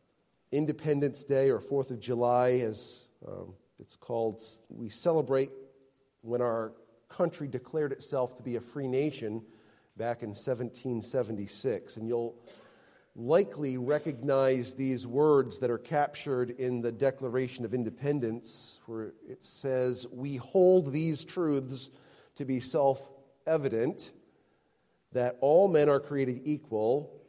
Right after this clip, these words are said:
that they are endowed by their Creator with certain unalienable rights, that among these are life, liberty, and the pursuit of happiness."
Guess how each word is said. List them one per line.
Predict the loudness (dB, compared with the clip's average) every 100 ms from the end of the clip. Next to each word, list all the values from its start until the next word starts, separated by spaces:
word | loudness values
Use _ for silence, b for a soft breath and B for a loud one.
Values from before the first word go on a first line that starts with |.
| -6
that | -4
they | 2 2
are | 4
endowed | 2 4 6 6 4
by | 2 4 4
their | 4 6 6 4
Creator | 0 -6 0 4 6 4
with | 2 -2
certain | -6 -2 -2 0 0 0 -4 B B B B 0
unalienable | 4 6 4 2 0 2 4 4 4 4 4
rights, | 4 4 0 -6 -12 -12
that | -4 -2
among | 0 2 2 2
these | 0 0 -2
are | -2 -2
life, | 0 4 4 4 -2 -16 b b b b b
liberty, | -6 -2 2 2 2 0 -4 -12 -20 _
and | -8 -6
the | -8
pursuit | -10 -16 -12 -8 -8 -8 -20 _
of | -16 -16 -18 _
happiness." | -10 -8 -6 -6 -6 -10 -16 -20